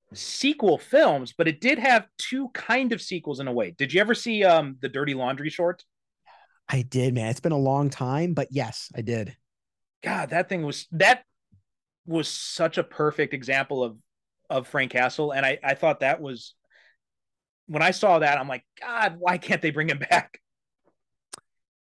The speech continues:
Speaker 2: I know, you know, that's the, that's the tough thing with, uh, you know, w-, with these movies when, you know, they don't accomplish what they need to,
Speaker 1: Mm-hmm.
Speaker 2: you know, critically or commercially, but there are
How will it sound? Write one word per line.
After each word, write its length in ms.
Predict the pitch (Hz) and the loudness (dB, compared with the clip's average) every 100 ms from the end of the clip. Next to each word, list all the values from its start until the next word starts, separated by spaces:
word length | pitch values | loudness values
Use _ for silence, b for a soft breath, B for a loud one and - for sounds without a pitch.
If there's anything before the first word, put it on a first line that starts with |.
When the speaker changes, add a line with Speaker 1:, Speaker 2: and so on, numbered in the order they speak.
| _ _ - | _ _ -4
Speaker 2:
I 60 | |
know, 160 | 262 277 | -4 -2
you 160 | 262 254 | 0 0
know, 60 | |
that's 220 | 240 254 | 0 -4
the, 120 | 311 277 | -4 -4
that's 220 | 202 220 | -2 -2
the 80 | 247 | -4
tough 260 | - 214 190 | -4 -4 -4
thing 300 | 190 185 151 | -2 0 2
with, 300 | 135 127 - | 0 -2 -4
uh, 400 | 123 123 123 117 _ _ _ - | -4 -2 -2 -4 _ _ _ -8
you 180 | 160 | -2
know, 60 | 143 | -2
w-, 160 | 127 - | -2 -2
with 160 | 156 | -2
these 220 | 170 156 | -2 -2
movies 400 | 147 156 170 139 | 0 0 -2 -4
when, 520 | 147 123 123 120 117 98 - - - _ _ | -4 -4 -4 -4 -6 -10 -10 -12 -12 _ _
you 80 | 165 | -6
know, 80 | 123 | -2
they 100 | 127 | 0
don't 240 | 156 202 - _ _ _ _ _ _ _ - | 0 -2 -6 _ _ _ _ _ _ _ -14
accomplish 580 | - - 180 208 196 - | -12 -2 -2 0 -2 0
what 160 | 165 - | 0 0
they 160 | 127 | -2
need 300 | 120 113 110 | -2 -4 -6
to, 240 | - 90 82 _ _ 175 | -10 -12 -14 _ _ -6
Speaker 1:
Mm-hmm. 180 | 160 | -2
Speaker 2:
you 60 | 143 | 0
know, 100 | 110 | -2
critically 480 | - 175 175 165 143 | -2 0 0 2 2
or 80 | 123 | 0
commercially, 800 | 139 120 117 - 95 98 - _ _ _ _ _ | -2 -2 -2 -4 -8 -8 -10 _ _ _ _ _
but 260 | 165 156 143 156 | 0 0 0 0
there 200 | 160 160 | 0 2
are 440 | 175 185 170 | 2 2 2